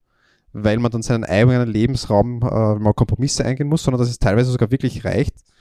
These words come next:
äh, virtuelle Kontakte oder vielleicht einen künstlich geschaffenen Freund oder Freundin quasi hat. Ähm, also solche Tendenzen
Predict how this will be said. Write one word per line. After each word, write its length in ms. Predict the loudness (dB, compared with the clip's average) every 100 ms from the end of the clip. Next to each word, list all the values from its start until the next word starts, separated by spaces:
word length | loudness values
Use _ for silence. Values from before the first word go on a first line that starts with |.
| _ _ _
äh, 220 | 0 2 2
virtuelle 440 | 0 4 2 2
Kontakte 520 | 0 0 0 0 2
oder 140 | 4 2
vielleicht 340 | 2 2 2
einen 340 | 2 4 2 0 _ _ _ _ -20 -20 -8
künstlich 440 | 0 0 0 -6 -4
geschaffenen 800 | -2 0 0 0 0 0 -4 -8
Freund 480 | -2 2 4 2
oder 160 | 0 0
Freundin 400 | -2 -2 -2 -2
quasi 280 | -2 -2 0
hat. 280 | -2 -4 -12 -20 -20 -20 _ _ -2
Ähm, 420 | 2 2 0 -10 -16 -6
also 300 | 0 2 0 _ _ _ _
solche 320 | -4 -2 0
Tendenzen 580 | 2 2 2 -2 -2 -6